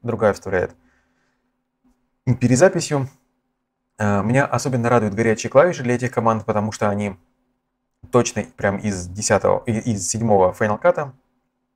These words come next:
что вызывает прием-, приятные, тёплые, ламповые воспоминания. Но, э, поскольку это функциональные клавиши, то, э,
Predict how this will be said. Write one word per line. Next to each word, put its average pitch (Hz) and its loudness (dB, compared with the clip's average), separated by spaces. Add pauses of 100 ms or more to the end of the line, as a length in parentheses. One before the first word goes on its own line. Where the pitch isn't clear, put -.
(640)
что 98 -2
вызывает 98 2
прием-, 107 -2 (100)
приятные, 107 -2 (300)
тёплые, 113 4
ламповые 107 4
воспоминания. 127 -6 (560)
Но, 113 2 (1000)
э, 98 -2
поскольку 123 -4
это 110 0
функциональные 143 -4
клавиши, 110 -4
то, 104 0
э, - -10